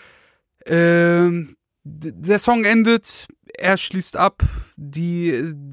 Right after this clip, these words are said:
im, in dem, ich glaub, im ersten Teil sieht man sogar noch, äh,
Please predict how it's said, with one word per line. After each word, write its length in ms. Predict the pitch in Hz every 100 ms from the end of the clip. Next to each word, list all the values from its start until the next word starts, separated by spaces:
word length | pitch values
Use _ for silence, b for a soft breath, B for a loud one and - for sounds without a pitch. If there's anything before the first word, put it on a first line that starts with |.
| 139 -
im, 220 | 165 170
in 180 | - 170
dem, 500 | 170 165 165 160 160
ich 140 | - -
glaub, 180 | 185 175
im 120 | 160
ersten 300 | 165 185 190
Teil 200 | 175 170
sieht 160 | 170 160
man 180 | 170
sogar 240 | 160 170 165
noch, 280 | 165 160 -
äh, 680 | - 147 143 143 143 143